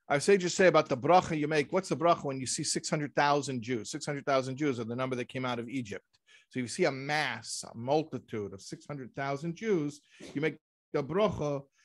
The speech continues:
chacham harozim. The, that Hashem is the one who knows all secrets. So why do we make that bracha? That Hashem is the one who knows all secrets, 'cause you're looking at six hundred thousand Jews, and every single one of them has a different mind.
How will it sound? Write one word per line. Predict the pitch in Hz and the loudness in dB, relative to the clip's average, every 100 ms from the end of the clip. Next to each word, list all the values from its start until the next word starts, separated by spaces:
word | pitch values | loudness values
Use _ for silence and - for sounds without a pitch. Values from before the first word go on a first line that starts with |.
| _ - | _ -6
chacham | 151 127 - - 202 202 196 190 - _ - - | -4 -4 -10 0 2 4 2 0 -4 _ -4 4
harozim. | 156 143 151 175 - 107 - _ _ _ _ _ _ | 4 6 6 6 4 -6 -14 _ _ _ _ _ _
The, | 123 117 - | -4 -4 -8
that | 107 127 | -6 -4
Hashem | 117 127 - 202 180 160 151 _ _ | -2 -2 2 4 4 0 -8 _ _
is | 131 123 | -8 -4
the | 123 | -2
one | 139 170 160 151 104 _ _ _ | 0 2 0 -4 -8 _ _ _
who | 143 147 | -4 -4
knows | 139 135 156 175 160 151 143 - _ _ | -4 -4 0 2 2 0 -4 -8 _ _
all | - 156 160 156 156 _ | -4 0 2 0 -2 _
secrets. | - - 151 - 90 - - - _ _ _ | -16 -6 -6 -6 -16 -10 -10 -10 _ _ _
So | - | -8
why | 131 165 175 | 0 4 4
do | 170 | 4
we | 147 | 0
make | 135 147 143 | -4 -6 -6
that | 123 | -4
bracha? | 147 170 120 127 107 _ _ - | 0 -2 -2 -10 -12 _ _ -8
That | 117 | -6
Hashem | 113 160 156 | -2 -2 0
is | 123 | -2
the | |
one | 143 | -4
who | 135 | -4
knows | 143 135 | -4 -4
all | 139 131 | -4 -4
secrets, | - 180 120 - | -4 -6 -8 -10
'cause | 123 | -8
you're | 127 | -2
looking | 156 180 143 | -2 -2 -6
at | 123 | -8
six | 180 160 | -8 -6
hundred | 160 135 | -8 -8
thousand | 147 156 156 170 | -4 -4 -4 0
Jews, | 196 151 | 0 0
and | 156 - | -4 2
every | 269 226 220 | 2 2 -2
single | 220 214 | 0 2
one | 208 208 | 4 4
of | 208 | 2
them | 175 | 2
has | 156 147 | 2 0
a | |
different | 127 110 180 180 170 | -4 -2 0 0 -4
mind. | 127 135 127 107 | -6 -6 -4 -6